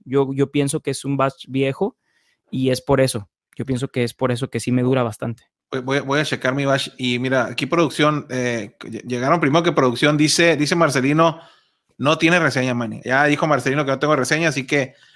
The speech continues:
Speaker 2: próximo, lo voy a dejar aquí a la mano, porque, porque... Si la pongo detrás de mis novecientos treinta y dos fragancias, no, no, no, no, no la voy a encontrar, ¿no? Setenta y dos treinta y seis el batch, ahí lo voy a checar, a ver qué. Mira, estuve leyendo, ya me acordé.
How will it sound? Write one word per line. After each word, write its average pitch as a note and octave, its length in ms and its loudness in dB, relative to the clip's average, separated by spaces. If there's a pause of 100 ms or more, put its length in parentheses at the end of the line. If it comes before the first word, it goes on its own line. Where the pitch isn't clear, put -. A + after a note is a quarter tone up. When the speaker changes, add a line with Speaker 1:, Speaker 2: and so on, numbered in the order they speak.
(180)
Speaker 2:
próximo, D#3 260 2
lo D#3 80 6
voy F3 80 8
a G#3 40 4
dejar A3+ 140 2
aquí A3+ 180 2
a A3+ 40 6
la A3+ 100 6
mano, G3 400 2
porque, C#3+ 360 -2
porque... C3 680 -4 (420)
Si D3 140 -2
la C#3+ 140 2
pongo G#3 200 4
detrás F#3 300 4
de G#3 80 2
mis F#3+ 140 0
novecientos D#3 500 0
treinta C#3 300 -4
y - 20 -2
dos C3+ 140 -4
fragancias, D3+ 440 -4 (120)
no, B2 200 -2
no, B2+ 120 -2 (240)
no, B2+ 180 -2 (100)
no, B2 200 -4
no B2 120 -4
la C3 100 4
voy C#3 60 4
a C3 40 -2
encontrar, A#2+ 340 -4
¿no? C3+ 160 -10 (420)
Setenta D#3 300 4
y E3 60 6
dos F#3+ 100 4
treinta G#3 300 4
y D#3+ 40 4
seis G3 260 4
el G#3+ 100 6
batch, F#3+ 320 4
ahí D#3+ 120 2
lo F3 120 4
voy F3 100 6
a - 20 4
checar, D3 300 2
a D3+ 60 4
ver D#3 100 2
qué. D#3 120 -6 (100)
Mira, F#3+ 240 0
estuve A#3 300 -2
leyendo, A3+ 220 2
ya C4 60 4
me D4 60 2
acordé. F3+ 400 2